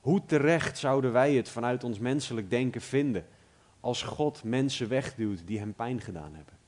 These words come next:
Die hem blijvend pijn doen.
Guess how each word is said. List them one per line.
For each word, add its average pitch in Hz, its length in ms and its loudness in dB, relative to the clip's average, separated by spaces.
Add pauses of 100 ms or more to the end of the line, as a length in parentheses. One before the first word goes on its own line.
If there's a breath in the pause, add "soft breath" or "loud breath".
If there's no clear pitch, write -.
(720 soft breath)
Die 120 160 -2
hem 117 300 -2 (440)
blijvend 123 580 4
pijn 90 280 -6
doen. 80 220 -12